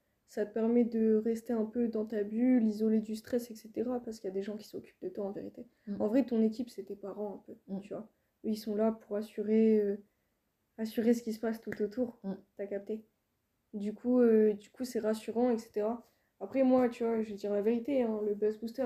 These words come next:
Speaker 1: je l'ai fait, je suis montée sur scène avec mes potes,
Speaker 2: Mm.
Speaker 1: tu vois. Genre, euh, on a tapé des barres.
Speaker 2: Mm.
Speaker 1: Euh,
Speaker 2: Et vous avez gagné au final. C'est peut-être la meilleure façon de
Speaker 1: on a
Speaker 2: participer, je trouve, euh.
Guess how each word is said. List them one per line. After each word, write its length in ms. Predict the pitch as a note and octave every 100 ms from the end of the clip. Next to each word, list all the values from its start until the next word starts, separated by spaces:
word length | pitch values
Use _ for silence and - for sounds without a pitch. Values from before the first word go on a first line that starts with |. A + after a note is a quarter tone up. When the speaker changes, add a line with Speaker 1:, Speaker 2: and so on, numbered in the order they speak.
| A3+
Speaker 1:
je 60 | G#3+
l'ai 100 | G#3+
fait, 400 | A#3+ A#3+ A#3+ - _ _ _
je 80 | -
suis 100 | G#3+
montée 200 | G3+ G#3+
sur 180 | G#3+ G3+
scène 160 | G#3
avec 160 | G3 G3
mes 120 | G#3
potes, 300 | G#3 A3 G#3+ _ _ _ _ -
Speaker 2:
Mm. 140 | F#3 F#3+ _ _ _
Speaker 1:
tu 120 | G#3+
vois. 240 | G3+ A3+ _ _
Genre, 220 | A3+ G#3+ G#3
euh, 100 | G3+
on 120 | G3
a 100 | F#3+
tapé 280 | G3 G3+ G#3+
des 100 | G3
barres. 340 | G3+ A3 - _ -
Speaker 2:
Mm. 100 | G#3 - _ _ -
Speaker 1:
Euh, 540 | G3 G3+ G#3 G3+ G#3 G#3
Speaker 2:
Et 80 | F#3
vous 120 | F3
avez 120 | E3
gagné 280 | E3 F#3+ G3
au 40 |
final. 280 | - E3+ E3 F#3 _
C'est 180 | - F#3
peut-être 180 | F#3+ G3
la 100 | F#3
meilleure 260 | F#3 F#3
façon 260 | F#3 F#3 F#3
de 40 |
Speaker 1:
on 60 | F3+
a 20 |
Speaker 2:
participer, 480 | G#3+ G#3+ G#3 F#3+ G#3
je 60 | G3+
trouve, 260 | - F3+ E3+
euh. 280 | E3 D#3